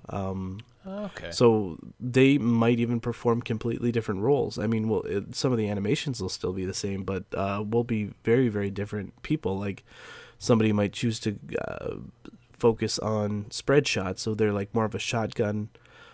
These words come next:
Speaker 1: fighter, um, and so then they'll, they'll focus on all of those ammo types, o-, or they could go all distance, or they could go, like, heavy artillery. Um,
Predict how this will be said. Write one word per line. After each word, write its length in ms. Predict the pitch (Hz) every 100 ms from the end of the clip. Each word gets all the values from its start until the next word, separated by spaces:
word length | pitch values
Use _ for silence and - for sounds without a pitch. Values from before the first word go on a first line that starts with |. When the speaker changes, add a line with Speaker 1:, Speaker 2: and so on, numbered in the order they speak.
| -
Speaker 1:
fighter, 560 | - 110 104 98 98 - -
um, 580 | 107 101 98 101 107 - _ _ _ - - 247 233 -
and 240 | 117 107
so 160 | - 117
then 240 | 110 107
they'll, 220 | 104 104
they'll 180 | 92 107
focus 340 | - 107 - 110
on 140 | 104
all 160 | 107 104
of 80 | 104
those 220 | 113 113
ammo 260 | 101 101
types, 480 | 98 107 95 - - -
o-, 280 | 92 95 92 -
or 300 | 104 107 107
they 120 | 104
could 200 | 110 104
go 180 | 98 98
all 140 | 98
distance, 600 | 104 110 - 110 110 -
or 160 | 90 101
they 120 | 101
could 240 | 110 101
go, 180 | - 104
like, 280 | 98 92 -
heavy 220 | 117 107
artillery. 760 | 104 - 147 139 123 120 117 - - - - - - _ -
Um, 600 | 98 101 98 98 98